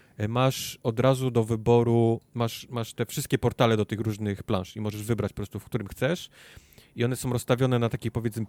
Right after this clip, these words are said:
półkach, że dolna masz popisane, że są proste, tam medium etapy i cięż-, i, i trudne etapy. Czyli możesz sobie, powiedzmy, zacząć od tych dolnych i, i, i pnąć się, wiesz, y, w trudniejsze. Mówię, ten, ten drugi tryb jest dla mnie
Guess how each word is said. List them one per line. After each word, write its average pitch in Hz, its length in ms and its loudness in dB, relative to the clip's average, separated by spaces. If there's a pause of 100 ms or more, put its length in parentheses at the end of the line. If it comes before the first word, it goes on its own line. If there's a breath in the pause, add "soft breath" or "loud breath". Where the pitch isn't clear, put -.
półkach, 151 500 2
że 113 140 -6
dolna 117 520 4
masz 107 180 -2
popisane, 107 440 -4
że 101 60 -16
są 98 220 -8 (160)
proste, 139 580 4
tam 104 160 -4 (120)
medium 127 540 2
etapy 117 640 -4
i 107 60 -12
cięż-, 113 340 2
i, 107 240 -6
i 113 60 -12
trudne 104 360 0
etapy. 92 400 -6 (140)
Czyli 104 160 -10
możesz 113 340 -6
sobie, 107 440 0 (500 loud breath)
powiedzmy, 110 360 0
zacząć 120 300 0
od 110 100 -4
tych 107 160 0
dolnych 143 640 4
i, 120 80 -6
i, 110 440 -8
i 110 60 -8
pnąć 113 400 -4
się, 104 220 0
wiesz, 98 320 -6
y, 98 380 -4
w - 80 -18
trudniejsze. 104 500 -4
Mówię, 143 220 -2
ten, 123 160 -2
ten 143 200 -4
drugi 170 260 2
tryb 160 260 -2
jest 131 160 -4
dla 139 120 2
mnie 139 240 0